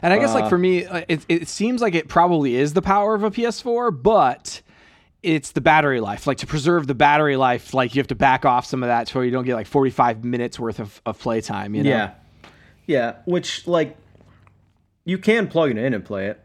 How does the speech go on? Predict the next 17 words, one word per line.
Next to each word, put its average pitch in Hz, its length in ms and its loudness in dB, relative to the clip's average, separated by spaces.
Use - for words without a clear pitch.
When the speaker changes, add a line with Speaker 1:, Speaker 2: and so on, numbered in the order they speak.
Speaker 2:
but 135 320 0
that 190 220 4
sounds 214 420 2
bad, 139 380 2
but, 151 120 0
like, 139 360 0
I'm 147 140 0
thinking, 156 260 0
like, 143 220 0
"Oh, 151 260 6
I'm 139 120 0
going 139 180 2
Speaker 1:
No. 127 60 4
Speaker 2:
on 127 60 2
a 120 60 -2
trip 135 280 -2
soon." 120 520 -4